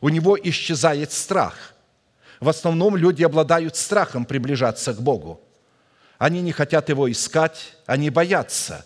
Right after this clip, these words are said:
У них все время есть внутри какой-то комплекс, что они могут быть наказаны.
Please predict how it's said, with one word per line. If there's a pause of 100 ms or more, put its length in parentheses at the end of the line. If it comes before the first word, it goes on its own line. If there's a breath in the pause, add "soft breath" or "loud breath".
(840 soft breath)
У
них
все
время
есть
внутри
какой-то
комплекс,
что
они
могут
быть
наказаны.